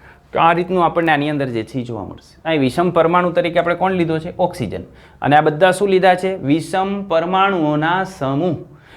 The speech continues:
પછી આ વિષમ પરમાણુઓનો સમૂહ લ્યો તો એમાં જે છે એ કાર્બન, હાઇડ્રોજન આવે તો એની સાથે આપણને મતલબ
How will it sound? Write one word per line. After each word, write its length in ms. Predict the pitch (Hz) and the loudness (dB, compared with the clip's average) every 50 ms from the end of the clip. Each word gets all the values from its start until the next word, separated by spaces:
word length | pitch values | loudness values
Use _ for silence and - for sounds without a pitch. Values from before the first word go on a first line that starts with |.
| - - _ | -20 -6 _
પછી 260 | - 143 180 180 180 | 0 0 2 4 4
આ 80 | 180 175 | 4 4
વિષમ 360 | 156 139 127 - 208 240 254 | 4 2 2 2 2 2 4
પરમાણુઓનો 580 | - 233 226 220 214 214 214 214 214 208 208 208 | 4 4 4 4 4 4 4 2 2 0 0 0
સમૂહ 360 | 208 208 220 226 247 226 196 | 0 0 2 2 2 2 2
લ્યો 240 | 160 147 143 143 151 | 2 2 0 0 0
તો 140 | 156 147 | -2 -2
એમાં 280 | - 175 185 196 208 202 | 0 0 2 2 2 2
જે 120 | 202 196 | 2 0
છે 160 | 190 - 208 202 | 0 0 -4 -4
એ 40 | |
કાર્બન, 480 | 196 202 185 165 165 170 175 180 180 170 | 0 2 2 2 2 2 -2 -4 -4 -2
હાઇડ્રોજન 500 | 151 147 143 147 165 160 156 170 170 165 | -2 -2 -2 0 0 -2 -2 -2 -2 -2
આવે 220 | 165 170 165 160 | -2 0 0 0
તો 120 | 147 156 151 | 0 0 0
એની 160 | 147 151 156 | 0 0 0
સાથે 280 | 151 147 135 135 135 131 | 0 -2 -4 -2 -2 -4
આપણને 260 | 120 - 131 131 127 | -6 -4 -6 -4 -4
મતલબ 420 | 120 110 - 120 117 131 175 240 | -4 -6 -6 -2 -2 0 0 -2